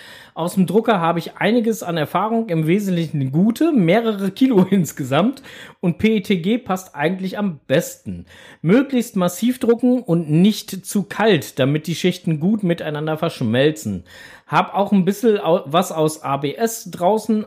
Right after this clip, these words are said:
aber das bleicht durch U V durchaus langsam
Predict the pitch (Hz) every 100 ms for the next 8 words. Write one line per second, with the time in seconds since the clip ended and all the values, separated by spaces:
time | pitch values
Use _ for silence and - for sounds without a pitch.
0 | - 147 170 180 180 185 139 131 143 156
1 | - 131 127 135 156 - 135 139 - 131
2 | 113 131 147 127 135 139 117 120 107 98
3 | 104 123 - - 135